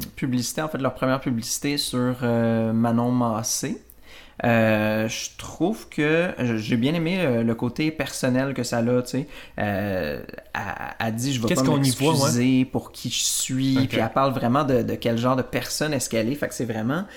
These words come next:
Speaker 1: axé sur, euh, sur elle puis son cheminement, ou peut-être où est-ce que, où est-ce qu'elle désire s'en aller. Euh, tu sais, j'aime, c'est un peu un appel à l'authenticité.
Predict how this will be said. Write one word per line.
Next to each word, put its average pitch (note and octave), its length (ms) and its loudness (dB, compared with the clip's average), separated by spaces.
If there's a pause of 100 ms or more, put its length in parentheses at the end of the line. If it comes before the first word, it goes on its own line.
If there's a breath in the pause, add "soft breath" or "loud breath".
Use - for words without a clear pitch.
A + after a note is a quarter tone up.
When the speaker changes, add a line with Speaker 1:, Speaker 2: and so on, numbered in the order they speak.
(220 loud breath)
Speaker 1:
axé A2+ 340 -4
sur, D3 280 0
euh, A2 420 0
sur - 320 -4 (240)
elle D3 300 2
puis - 100 -4
son A#2+ 220 -4
cheminement, A#2 640 0
ou C#3 60 -4
peut-être C3+ 260 -2
où B2+ 80 0
est-ce B2+ 120 -2
que, - 260 -2
où B2+ 100 -2
est-ce B2+ 100 -6
qu'elle B2 120 0
désire A2 340 -2
s'en A#2+ 240 0
aller. A2 340 -2 (360 loud breath)
Euh, G2 340 2
tu - 80 -8
sais, D3 100 0
j'aime, C#3+ 200 2 (240)
c'est - 280 -12
un B2 80 2
peu G3 120 0
un D#3+ 120 2
appel C#3+ 280 0
à C3+ 40 0
l'authenticité. F3 1120 -2